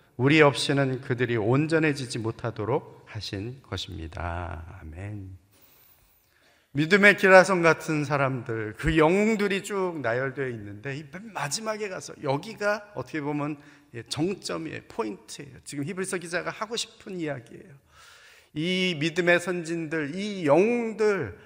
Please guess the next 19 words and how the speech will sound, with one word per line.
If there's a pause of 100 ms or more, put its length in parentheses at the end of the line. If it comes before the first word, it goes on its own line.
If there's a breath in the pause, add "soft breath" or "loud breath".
(100)
앞에
있지만
그들은
멀리서 (280 loud breath)
다만 (300 loud breath)
증거만
받았고
약속은
받지
못한
사람들이다. (1500)
이야기는
뭡니까?
우리는
그
약속을 (240 soft breath)
받은
사람이라는
거예요.